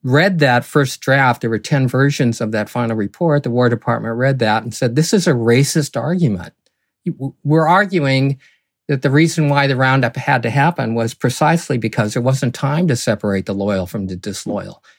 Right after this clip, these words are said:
You gotta rewrite this." So DeWitt, and historians didn't know this, there were actually two final reports.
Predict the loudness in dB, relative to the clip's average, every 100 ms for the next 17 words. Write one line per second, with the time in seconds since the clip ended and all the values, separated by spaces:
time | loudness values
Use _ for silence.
0 | -4 0 2 2 4 2 2 0 0 -6
1 | -10 -12 -16 _ _ _ _ _ -4 0
2 | 2 2 4 2 0 -6 -4 0 -2 0
3 | 2 4 4 2 0 0 2 4 2 0
4 | -2 -6 -4 0 0 0 -2 -6 0 0
5 | 0 -2 -2 2 2 2 0 -4 -2 -2
6 | -2 -6 -16